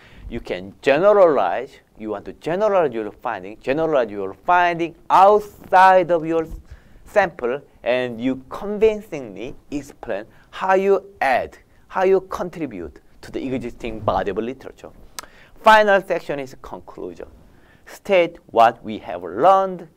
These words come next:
managerial and policy implication, and we have to discuss limitation of your research. And reference section. Reference section is very, very, again, important. In, if referencing is not properly done, your paper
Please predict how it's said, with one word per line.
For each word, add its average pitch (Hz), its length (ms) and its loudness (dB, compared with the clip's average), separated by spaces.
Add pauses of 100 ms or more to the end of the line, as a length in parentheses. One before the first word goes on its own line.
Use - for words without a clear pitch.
(360)
managerial 113 720 -4
and 92 260 -14
policy 190 380 -4
implication, 165 640 -8 (280)
and 110 320 -8 (180)
we 104 80 -10
have 95 140 -10
to 92 80 -14
discuss 90 340 -14
limitation 110 720 -8
of 98 140 -18
your 104 160 -12
research. - 500 -20 (500)
And 190 260 -2
reference 170 540 2
section. 104 380 -10 (420)
Reference 180 480 0
section 147 320 -4
is 120 100 -12
very, 123 380 2
very, 127 240 0
again, 120 220 0
important. 117 720 -10 (580)
In, 190 340 -2 (200)
if 170 220 4
referencing 160 880 0
is 123 240 -6
not 147 420 0
properly 143 500 -6
done, 110 420 -10
your 160 140 -2
paper 180 440 -14